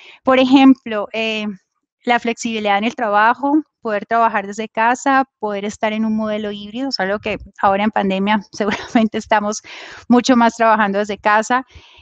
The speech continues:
Eh, ese balance vida-trabajo que pudieran tener,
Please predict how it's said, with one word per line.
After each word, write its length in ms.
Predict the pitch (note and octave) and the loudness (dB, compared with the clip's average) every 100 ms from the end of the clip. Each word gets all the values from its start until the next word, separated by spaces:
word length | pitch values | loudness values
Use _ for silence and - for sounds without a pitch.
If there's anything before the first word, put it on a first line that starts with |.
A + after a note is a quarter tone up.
| - | -2
Eh, 300 | A#3 A#3 - | 0 2 2
ese 280 | A#3+ B3+ D#4 | 0 4 6
balance 600 | D4+ C4 A#3+ A#3+ - C#4+ | 6 4 4 0 -2 -4
vida-trabajo 960 | A#3 C4+ C#4 C4+ - B3+ A3 G#3 G#3 B3 | -2 -2 0 -2 -4 -6 -2 -4 -4 -10
que 140 | - | -12
pudieran 480 | A#3+ A3+ G#3 G3 A3+ | -14 -14 -12 -10 -10
tener, 400 | A#3 G3+ G3 A#3 | -10 -10 -10 -10